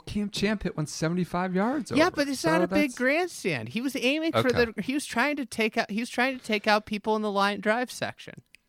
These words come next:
Speaker 1: Listen, the point here was to call, was to provide some balance. That's all.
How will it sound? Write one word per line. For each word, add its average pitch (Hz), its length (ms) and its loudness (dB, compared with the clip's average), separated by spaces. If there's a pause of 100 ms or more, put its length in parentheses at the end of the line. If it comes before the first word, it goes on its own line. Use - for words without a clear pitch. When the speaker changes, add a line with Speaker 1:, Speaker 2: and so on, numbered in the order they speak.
(480)
Speaker 1:
Listen, 151 320 0
the 110 60 0
point 165 380 2
here 117 280 6
was 104 180 2
to - 80 -6
call, 104 480 2
was 101 240 -2
to 107 100 -6
provide 90 460 2
some 87 180 -8
balance. 73 640 -4
That's 98 220 -2
all. 64 280 -6